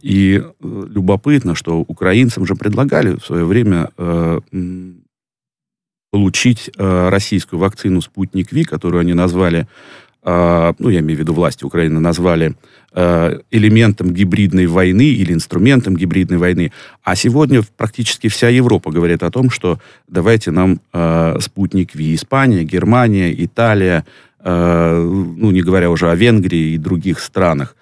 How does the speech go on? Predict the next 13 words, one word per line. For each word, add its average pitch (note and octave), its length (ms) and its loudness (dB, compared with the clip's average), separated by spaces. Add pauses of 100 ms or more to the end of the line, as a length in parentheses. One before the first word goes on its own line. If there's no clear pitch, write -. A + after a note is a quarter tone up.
(280)
И G2 380 -2
вот, G#2 420 -6 (220)
э, G#2 280 -2
такая, G#2 600 0
м, G2+ 600 -4
ситуация - 580 -2
сложилась F#2 480 -2
на G#2+ 80 2
Украине. - 480 0
Ну, A#2+ 180 2
как - 160 -10
говорится, F#2 520 -2 (180)
каждый F#2+ 540 -2